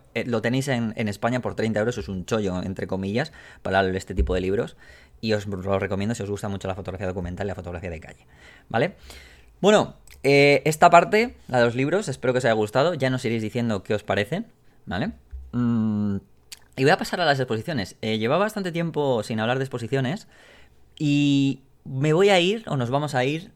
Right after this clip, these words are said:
en este caso, a Madrid, a Barcelona, a La Coruña y a Córdoba. Son exposiciones, algunas que llevan a un, un par de ellas, me parece, lleva un mes, llevan un mes,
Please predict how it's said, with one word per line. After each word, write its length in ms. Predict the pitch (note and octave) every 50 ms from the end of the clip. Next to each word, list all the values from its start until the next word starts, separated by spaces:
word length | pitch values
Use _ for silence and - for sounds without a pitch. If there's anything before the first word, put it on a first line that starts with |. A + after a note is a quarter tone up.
| _
en 140 | - A#2 A#2
este 200 | C3 C3+ - A#2+ -
caso, 440 | B2 B2 - - E3+ F3+ G#3 - _ _ _ _
a 320 | A#2 G#2+ G#2 G2 - - - - - -
Madrid, 480 | - A#2+ A#2+ A2+ A#2+ C3 D3+ F#3+ B3 - - - - - - - _ _ _ -
a 100 | - G2+
Barcelona, 760 | C#3 E3 F#3+ - F#3+ D#3+ C#3+ C#3+ C#3+ C#3+ D3 D3 D#3 - _ _
a 100 | - G#2+
La 120 | B2+ D3
Coruña 520 | - D#3 D3 C#3+ C#3 C#3 C#3 C#3+ C#3+ D3+ - _
y 100 | - A#2
a 120 | G#2+ G2+ G2+
Córdoba. 520 | - E3 E3 C3 G#2 F2+ E2 D#2+ E2+ - _ _ - - - - - - - - - - - - _
Son 260 | - - D#3+ E3 F#3
exposiciones, 680 | G3+ - - F3 D3 D3 C3+ C3 D3 D#3 E3 F3+ F3+
algunas 340 | E3+ B2+ A#2+ B2+ C3+ D3 -
que 100 | - A#2+
llevan 260 | A2 A2 A2 G#2+ G#2
a 160 | G2+ G#2+ G#2 -
un, 180 | - - A2 A2 A2+ - -
un 80 | A#2
par 160 | A2 A2 G#2+ A2+
de 60 | A#2
ellas, 160 | A#2 A2 G#2
me 100 | G#2 F#2+
parece, 200 | G#2 G2 G2+ G2+
lleva 140 | G2+ G2 G2
un 80 | F#2+
mes, 380 | F#2+ G2 A#2 C#3 C3 C3 C3+ C3
llevan 240 | A#2 G#2+ A2+ G#2 G#2
un 120 | G2 G#2
mes, 280 | B2+ C#3+ D3 C#3 -